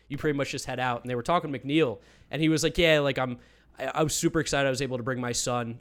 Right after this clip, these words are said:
I know he, like, literally won't be able to remember any of this." He's like, "But got some pretty sick pictures." Like, I'm sure Lucas McNeil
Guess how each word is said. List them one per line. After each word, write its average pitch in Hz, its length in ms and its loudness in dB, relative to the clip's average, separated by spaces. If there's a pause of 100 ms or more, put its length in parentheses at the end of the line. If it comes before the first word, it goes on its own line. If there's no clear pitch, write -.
I 131 100 -4
know 139 180 2
he, 139 180 0
like, 123 180 -4
literally 143 480 2
won't 127 360 -2
be 123 160 -2
able 127 180 0
to 127 120 -4
remember 113 380 -4
any 139 200 -4
of 107 100 -8
this." 110 160 -6
He's 117 120 -6
like, 113 120 -10
"But 117 160 -8 (260)
got 190 160 0
some 156 140 -2
pretty 143 200 -4
sick - 220 -4
pictures." 104 480 -8
Like, 131 140 -6
I'm 175 140 2
sure 196 360 4 (240)
Lucas 185 440 6
McNeil 156 540 2